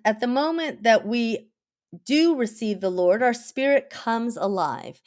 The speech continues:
And so that type of sanctification is, is positional, like, within the heavens, our name is put on the attendance list, and we will be there for eternity. It's a positional state that our spirits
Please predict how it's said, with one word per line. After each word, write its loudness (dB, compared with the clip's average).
And 0
so 2
that 2
type 0
of -4
sanctification -6
is, -2
is 0
positional, -4
like, -4
within -2
the 2
heavens, -2
our 2
name -2
is -4
put -4
on 2
the -2
attendance -4
list, -8
and 2
we 2
will -2
be -2
there 0
for 0
eternity. -6
It's -6
a 0
positional -6
state -4
that 4
our 2
spirits 0